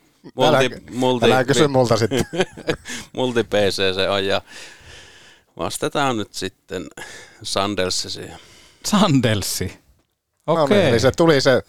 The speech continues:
Speaker 3: Palautusjuoma.
Speaker 1: laulualut, mistä puhuit jo aikaisemmin.
Speaker 3: No niin, se on ihan hyvä. Entä Petopodin yksi yhteistyökumppani Oshi?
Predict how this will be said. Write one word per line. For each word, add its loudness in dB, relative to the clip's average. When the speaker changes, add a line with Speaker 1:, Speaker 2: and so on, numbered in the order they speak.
Speaker 3:
Palautusjuoma. 4
Speaker 1:
laulualut, 4
mistä 2
puhuit 2
jo -2
aikaisemmin. -2
Speaker 3:
No 4
niin, 4
se -2
on 4
ihan 2
hyvä. -4
Entä 4
Petopodin 2
yksi -2
yhteistyökumppani 0
Oshi? -2